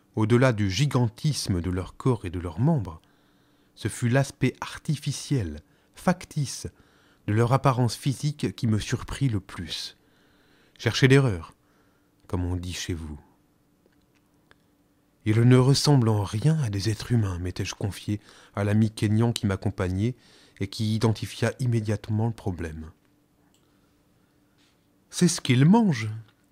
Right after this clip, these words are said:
qui les rend ainsi », m'avait-il répondu sans la moindre hési-, hésitation. En effet, c'était tout à fait ça. Ils mangeaient beaucoup et sans cesse tout et n'importe quoi. Des aliments avec plus rien de bon, mais bourrés d'hormones et de médicaments de synthèse.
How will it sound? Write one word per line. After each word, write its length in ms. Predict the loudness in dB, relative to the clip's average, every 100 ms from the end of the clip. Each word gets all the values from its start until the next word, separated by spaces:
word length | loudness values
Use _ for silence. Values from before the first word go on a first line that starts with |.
| -20 _ _ _
qui 160 | 2
les 100 | 4
rend 220 | 6 6 6
ainsi », 300 | 4 -4 -10 -14 _ _ _ _ _ _ _ _ _
m'avait-il 380 | -2 -2 0 0
répondu 420 | 2 0 -2 -2
sans 160 | -2 0
la 80 |
moindre 260 | 2 0 -2
hési-, 200 | -6 -6
hésitation. 560 | -6 -8 -8 -10 -10 -16 -18 _ _ _ _ _ _ _ -20 _ _ _ -20 -20 -20 -20 _ _
En 100 | 2
effet, 260 | 2 4 2
c'était 220 | 2 -2
tout 140 | -2 0
à 120 | 0
fait 120 | 0
ça. 240 | -6 -10 -12 _ _ _ _ _ _ -20 _ _ _
Ils 120 | 0 4
mangeaient 280 | 6 6
beaucoup 480 | 4 2 0 0 2
et 40 | 2
sans 220 | 2 0
cesse 420 | 0 0 -2 -4
tout 180 | 0 2
et 60 |
n'importe 440 | 4 2 -4 -8 -10
quoi. 240 | -10 -14 -14 _ -20 -20 -16 -6
Des 140 | 0
aliments 360 | 2 4 4 4
avec 260 | 4 0
plus 180 | -2 0
rien 220 | 4 6
de 60 | 4
bon, 280 | 2 0 -2 -8 -20 -12 -6
mais 80 |
bourrés 300 | -4 2 2
d'hormones 420 | 4 2 4 4 2
et 60 |
de 80 | 2
médicaments 480 | -2 -2 -2 0 0
de 60 |
synthèse. 520 | -2 -6 -6 -12 -12